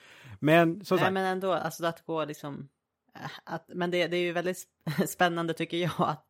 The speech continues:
Speaker 2: liksom gräva lite i det här som är före det som de flesta av oss känner till med de nordiska mytologierna. Att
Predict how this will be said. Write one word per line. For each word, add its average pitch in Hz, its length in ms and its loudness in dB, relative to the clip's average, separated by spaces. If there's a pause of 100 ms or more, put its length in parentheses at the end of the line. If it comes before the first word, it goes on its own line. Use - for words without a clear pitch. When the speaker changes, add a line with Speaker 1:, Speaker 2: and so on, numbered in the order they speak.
(320)
Speaker 2:
liksom 156 240 -8
gräva 156 380 0
lite 156 340 -4
i - 40 -8
det 139 80 -6
här 135 300 -4
som 143 220 -14
är 135 220 -8 (320)
före 151 480 2
det 135 300 -2 (140)
som - 200 -10
de 135 100 -6
flesta 131 360 -4
av 139 80 -4
oss 139 100 -8
känner 139 300 -6
till 156 320 2
med 123 140 -10
de 123 120 -8
nordiska 143 480 -6
mytologierna. 131 680 -6
Att - 320 -18